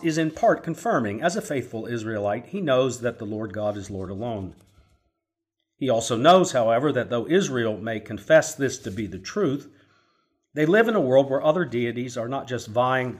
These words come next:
for attention, but succeeding. "You shall have no other gods before me" is an acknowledgement of this reality on the ground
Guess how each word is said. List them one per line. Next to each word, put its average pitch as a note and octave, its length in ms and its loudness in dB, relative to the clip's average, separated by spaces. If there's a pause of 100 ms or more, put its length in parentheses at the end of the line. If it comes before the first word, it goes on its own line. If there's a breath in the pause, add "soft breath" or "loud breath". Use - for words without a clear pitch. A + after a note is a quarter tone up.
for A#2 220 -8
attention, A#2 540 -6
but G#2 200 -6
succeeding. F2+ 760 -8 (2500)
"You F3 240 0
shall B2 300 6
have C3+ 440 0 (160)
no F#3+ 380 2
other D3+ 320 0
gods B2+ 400 -2
before F#3+ 460 -4
me" A2+ 420 -8 (1300)
is A2+ 200 -8
an A2+ 120 -6
acknowledgement B2 840 -4 (540)
of G2+ 140 -10
this G#2 340 -10
reality G#2+ 600 2
on F#2+ 160 -6
the F#2 60 -10
ground A#2 500 -4